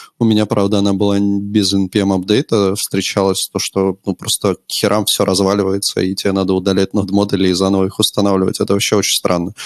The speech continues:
Иначе у тебя, типа, вообще ничего не работает, ничего не собирается. Это прям, ну, вот последнее время я такое вот несколько раз ловил, прям что мне, чтобы собрать проект, после того, как там какие-то зависимости обновились, приходится удалять за-,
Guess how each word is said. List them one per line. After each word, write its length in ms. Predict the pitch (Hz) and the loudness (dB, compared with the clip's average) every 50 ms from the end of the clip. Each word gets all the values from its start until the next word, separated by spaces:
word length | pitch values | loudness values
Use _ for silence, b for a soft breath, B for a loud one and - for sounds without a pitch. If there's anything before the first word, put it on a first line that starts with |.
| B B B B | B B B B
Иначе 320 | - 110 110 104 - - 113 | 0 2 2 2 2 0 0
у 20 | |
тебя, 220 | - - 104 101 | 2 2 2 0
типа, 240 | 95 - 107 - 110 101 92 | 0 -2 -2 0 0 2 2
вообще 280 | 101 101 - - 113 | 2 0 2 2 2
ничего 260 | 98 95 - - - 92 | 2 2 0 0 0 0
не 80 | 95 | 2
работает, 500 | 95 92 90 98 95 95 - 104 104 - | 0 2 2 0 0 0 -2 -6 -6 -4
ничего 260 | 101 98 - - 104 | -6 -6 -4 -2 0
не 80 | 98 98 | 0 0
собирается. 680 | - - 107 98 98 - 95 95 - - - - 120 B B B B B B B B B _ | 0 0 0 0 0 0 0 0 0 -2 -4 -6 -8 B B B B B B B B B _
Это 280 | 104 98 - - 101 | -2 0 0 0 -2
прям, 500 | 90 - 95 - 95 95 92 95 95 95 | -2 -2 -2 0 0 0 0 0 0 0
ну, 120 | 98 101 95 | 2 2 2
вот 160 | 92 92 - _ - - _ | 0 0 -2 _ -16 -4 _
последнее 540 | 107 98 - - 117 101 101 101 98 101 | 0 0 2 2 2 2 2 2 2 2
время 340 | 98 101 101 101 110 113 110 | 4 4 2 2 2 2 2
я 160 | 101 98 95 | 2 2 2
такое 640 | 90 - 101 - - 107 98 98 98 98 98 95 92 | 2 0 -2 -2 0 2 2 4 4 2 2 2 2
вот 160 | 98 - - | 0 -2 0
несколько 500 | - 101 101 - - - 104 98 - - | 0 0 0 0 -2 -4 -6 -4 -2 -2
раз 240 | 101 98 92 - - - | 0 0 0 0 0 0
ловил, 280 | 101 95 95 95 95 | 2 2 2 2 0
прям 260 | - - - 92 92 | -2 -2 -4 -4 -2
что 360 | 92 - - - 95 95 95 B B B B B B B _ _ | -2 -4 -4 -2 0 0 0 B B B B B B B _ _
мне, 240 | 131 110 104 104 | 2 4 4 4
чтобы 240 | 98 - - - 90 - | 2 2 -2 -2 -2 -2
собрать 420 | - - 98 98 98 95 - - | -2 -2 -2 0 -2 -2 -2 -2
проект, 460 | - - 95 92 101 120 - - - | -2 0 2 2 2 0 -2 -6 -6
после 240 | - - - - 113 | -2 -2 0 0 0
того, 180 | 95 107 98 95 | 0 0 0 0
как 200 | - 107 - - | -2 -6 -6 -4
там 140 | - 92 | -4 -4
какие-то 200 | 95 - 107 95 | -2 -2 -2 0
зависимости 580 | 90 95 95 98 98 - - 101 95 - - - | 0 0 2 2 0 0 0 0 -2 -2 -2 -2
обновились, 500 | 98 92 92 95 95 98 113 123 120 - | -2 0 2 2 2 2 2 0 -2 -4
приходится 580 | - - 123 - - 101 101 101 - - 107 98 | -4 -6 -6 -2 0 0 0 0 -2 -2 0 0
удалять 360 | 101 98 101 98 98 98 95 | 2 2 2 4 2 2 0
за-, 120 | 95 92 | -2 -6